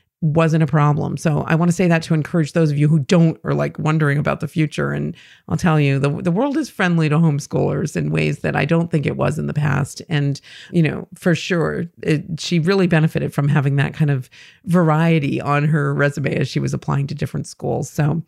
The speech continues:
and then one final note for people who are homeschooling or thinking about taking it on. Uh,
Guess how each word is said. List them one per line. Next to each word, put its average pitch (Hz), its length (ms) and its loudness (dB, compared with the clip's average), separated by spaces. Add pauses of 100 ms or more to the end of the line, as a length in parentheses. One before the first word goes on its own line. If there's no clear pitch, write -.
and 220 120 0
then 233 220 -2
one 302 240 -4
final 180 300 2
note 165 340 2
for 165 120 -2
people 156 260 -2
who 160 160 0
are 147 280 -2
homeschooling 143 640 -2
or 139 80 -2
thinking 160 300 -4
about 151 200 -2
taking 151 300 -4
it 147 80 -2
on. 143 240 -2 (520)
Uh, 175 140 0